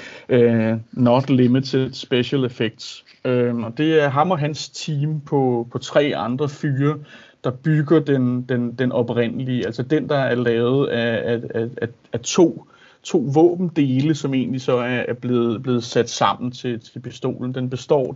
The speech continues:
dels af receiveren, altså overdelen fra en, øh, Steyr Mannlicher riffel,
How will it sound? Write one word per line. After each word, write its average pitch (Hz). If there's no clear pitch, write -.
dels 143
af 120
receiveren, 175
altså 127
overdelen 127
fra 123
en, 117
øh, -
Steyr 127
Mannlicher 127
riffel, 175